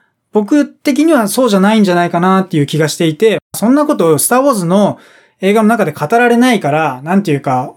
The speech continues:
フォースを何と捉えるかっていう神学論争なんですよね。答えのない論争になってしまって、ちょっと不毛ではあるんですけど、少なくとも僕のフォースの理解っていうのはそうではなくって、フォースセンシティブとはいえ、できることは、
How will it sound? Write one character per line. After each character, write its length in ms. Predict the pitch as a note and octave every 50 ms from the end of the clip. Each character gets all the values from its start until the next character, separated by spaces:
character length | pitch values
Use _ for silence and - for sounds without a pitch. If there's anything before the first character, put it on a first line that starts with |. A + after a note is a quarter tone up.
| _
フ 200 | _ - C4+ D4
ォ 20 | C#4+
ー 40 |
ス 160 | A3+ - F#3+ F3
を 100 | D#3+ D3+
何 220 | E3 A3+ B3+ B3
と 120 | - E3+
捉 200 | - - D3 E3 G#3+
え 60 | A#3+
る 100 | A3+ G3
か 100 | F#3+ D#3+
っ 100 | D3 C#3
て 120 | _ - C#3
い 320 | C3 C3+ C#3+ D#3+ F3 E3+
う 140 | C#3+ A#2 - _ _ _ _ _ _ _ _
神 280 | - - - A#3 A#3+ A#3+
学 200 | A#3+ A3 A3+ A#3+
論 160 | A#3+ A#3+ A3+
争 240 | G3+ - E3 D3 C#3
な 100 | C3+ C3
ん 40 |
で 80 | B2+ B2
す 80 | B2 C#3
よ 60 | D3
ね。 240 | E3 F#3 F#3+ - _ _ _
答 300 | - F#3 - C#4 C#4 B3+
え 60 | A3+
の 120 | F#3+ E3
な 160 | E3 G#3+ B3+
い 60 | A#3 F3+
論 160 | E3+ E3+ E3
争 160 | D3+ F#3 E3
に 60 | E3
な 80 | E3+ F3+
っ 40 | F3+
て 80 | E3
し 120 | D3 - D3+
ま 120 | D3 D3
っ 100 | D3 D3
て、 340 | _ F#3 F#3 F#3 F3 C#3+ - - - - _ _
ち 80 | _ -
ょ 40 | A#3
っ 40 | G#3+
と 80 | F3
不 180 | - - F3+ F#3
毛 180 | A3+ C4+ C#4+
で 80 | C#4+ D4
は 120 | A3+ F#3+
あ 40 | G3
る 80 | G3+ F3+
ん 40 | D3+
で 60 | C3
す 80 | -
け 100 | - D#3+
ど、 200 | D#3+ G3 F3+ D3
少 180 | D3 - - D4+
な 100 | E4+ E4+
く 140 | E4+ - -
と 220 | _ _ - D4
も 340 | D4+ F4+ F4 D4+ - - _ -
僕 280 | E3 F#3+ G3 - C#4+
の 120 | C#4+ C#4+ B3+
フ 140 | - C#4+ D4
ォ 20 |
ー 20 | B3+
ス 120 | - -
の 60 | F3+
理 100 | F3+ G3 G3+
解 140 | G#3 F3+ D#3+
っ 80 | -
て 100 | _ F3
い 40 | E3+
う 40 | D#3+
の 120 | D3 D3+
は 240 | F3+ G#3+ G#3+ G3 E3
そ 180 | - - A3 G#3
う 20 |
で 60 | E3
は 80 | D3 C#3+
な 140 | D#3 F3 F3
く 100 | - D3
っ 20 |
て、 580 | D3+ - _ _ _ A3 A#3+ B3 A3 D#3 B2 _ _ _ _ _ _ _
フ 140 | _ - A3
ォ 20 | A3
ー 20 | G#3+
ス 120 | G#3+ B3+
セ 120 | G3+ B3 C4
ン 80 | B3+
シ 160 | B3 A#3 G#3
テ 100 | G3 -
ィ 40 | A#3+
ブ 120 | A#3 A#3 A3
と 100 | - B3+
は 100 | B3 A#3+
い 140 | B3 B3 D4
え、 300 | D#4+ D#4 C#4 G#3 - _ _
で 100 | F#3 F#3
き 100 | F3+ B3+
る 100 | A3+ G3+
こ 120 | - G3
と 140 | F3+ F3+ C4
は、 280 | D4 D4 B3+ F3+ C#3